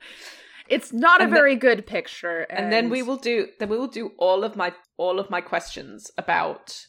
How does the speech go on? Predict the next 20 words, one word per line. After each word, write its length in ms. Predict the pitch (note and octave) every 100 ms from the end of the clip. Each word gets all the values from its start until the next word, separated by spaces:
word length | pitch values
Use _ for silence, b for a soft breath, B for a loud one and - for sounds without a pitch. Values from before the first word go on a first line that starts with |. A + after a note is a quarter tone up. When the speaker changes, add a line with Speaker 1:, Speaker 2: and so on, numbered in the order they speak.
| _
Speaker 2:
what 360 | E3 E3 - -
the 80 | E3
fuck. 420 | - E2+ C#2+ - - _ _
Okay, 360 | G3+ G#3 E3 - _ _
let's 140 | F#3
have 100 | G3+
a 40 | E3+
look 120 | G#3
at 60 |
this 100 | F3+
picture 320 | G#3+ A#3+ - F#3+
of 120 | F3
this 100 | G#3
hole. 460 | G#3+ E3 B2 F#3 _ _
Speaker 1:
It's 340 | A3 A3 - A3+
very 640 | F#3+ _ G#3 A3+ A#3+ A#3+
bad 240 | G3+ E3+
Speaker 2:
Holy 220 | F3 B4+ E3+
Speaker 1:
quality. 240 | D3+ F3+
Speaker 2:
shit. 340 | B3 E4+ F#3